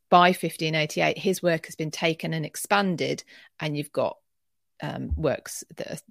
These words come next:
basically saying, yeah, Anne was also Henry's daughter, and,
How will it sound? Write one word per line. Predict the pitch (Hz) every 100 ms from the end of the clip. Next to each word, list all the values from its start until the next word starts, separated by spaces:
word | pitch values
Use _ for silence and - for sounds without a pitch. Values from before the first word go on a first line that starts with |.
| -
basically | 131 -
saying, | - 120 120 147
yeah, | - - - - -
Anne | 160 156
was | 156
also | 160 156 - 170
Henry's | - 156 135 - - - -
daughter, | 208 165 - 147 -
and, | 143 147 131 139